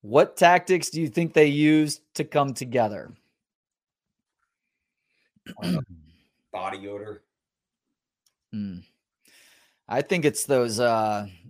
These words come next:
Speaker 1: those sweet-ass monkey bars that you always see in training videos, you know?
Speaker 2: Oh, God. All right. I got nothing else. You got anything?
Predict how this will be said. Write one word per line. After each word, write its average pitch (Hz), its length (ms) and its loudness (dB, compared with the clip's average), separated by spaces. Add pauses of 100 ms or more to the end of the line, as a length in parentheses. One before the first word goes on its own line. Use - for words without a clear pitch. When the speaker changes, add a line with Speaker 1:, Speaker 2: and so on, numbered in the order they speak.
(140)
Speaker 1:
those 123 260 -4
sweet-ass 151 760 2
monkey 135 460 -2
bars 104 680 -6
that 117 180 -10
you 117 80 -4
always 110 720 -2 (1600)
see 147 360 2
in 127 140 2 (120)
training 139 340 -4
videos, 110 520 -2
you 117 100 -8
know? 127 260 4 (3000)
Speaker 2:
Oh, 107 680 -8 (140)
God. 82 680 -14 (1000)
All 123 160 0
right. 107 340 4 (680)
I 131 100 -6
got 127 180 0
nothing 117 300 -4
else. 101 300 -4
You 120 60 -14
got 117 200 -2
anything? 120 420 -8